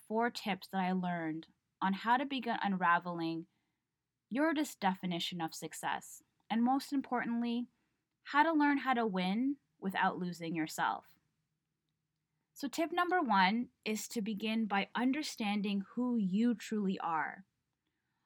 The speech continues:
One of my favorite questions that I ask my guests on the podcast this season is to describe themselves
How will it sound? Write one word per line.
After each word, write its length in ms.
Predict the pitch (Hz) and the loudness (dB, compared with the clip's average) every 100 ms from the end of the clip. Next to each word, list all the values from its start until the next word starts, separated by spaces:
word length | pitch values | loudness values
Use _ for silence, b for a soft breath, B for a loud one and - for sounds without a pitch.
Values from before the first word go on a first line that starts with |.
| _ - | _ 4
One 180 | 269 | 6
of 80 | 359 | 6
my 160 | 415 403 | 6 2
favorite 320 | - 269 262 - | 0 -2 -2 -2
questions 520 | 240 214 - 233 233 | -2 -2 -2 -4 -2
that 120 | 208 | -2
I 100 | 202 - | -2 4
ask 360 | 185 190 - | 4 4 2
my 200 | 226 208 | 0 0
guests 380 | 185 175 180 - | 0 -2 -4 -6
on 140 | 185 185 | -2 -2
the 80 | 180 | -2
podcast 680 | 175 170 - - 151 - | -2 -2 -2 -4 -4 -4
this 140 | 165 175 | -8 -8
season 540 | - 175 156 156 156 - | -8 -10 -6 -4 -4 -6
is 140 | 185 | -10
to 120 | - | -8
describe 540 | 196 196 - 202 220 240 | -6 -8 -2 0 2 2
themselves 600 | 262 254 185 175 175 | -2 0 2 2 0